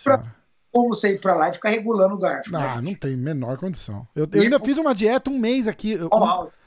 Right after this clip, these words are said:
Speaker 2: um mês antes eu fiz uma dieta. Eu emagreci uns cinco quilos, mas eu já fui pesado. Eu fui com cento e vinte, cento e vinte quilos pro Brasil. Cento e vinte e dois, acho.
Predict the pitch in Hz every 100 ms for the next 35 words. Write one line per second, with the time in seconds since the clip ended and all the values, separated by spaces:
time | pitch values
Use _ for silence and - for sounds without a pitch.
0 | _ _ - 202 240 233 277 233 175 214
1 | 262 202 175 190 226 214 233 226 240 196
2 | 185 180 202 220 233 254 214 - 285 330
3 | 233 233 190 190 208 220 - 247 - 214
4 | 160 147 143 208 233 208 - 240 277 -
5 | 277 247 175 220 233 - 226 220 220 202
6 | - - _ _ _ - 190 214 233 190
7 | 208 - 170 165 135 143 139 127 117 160
8 | 151 156 - 131 123 143 135 117 113 110
9 | -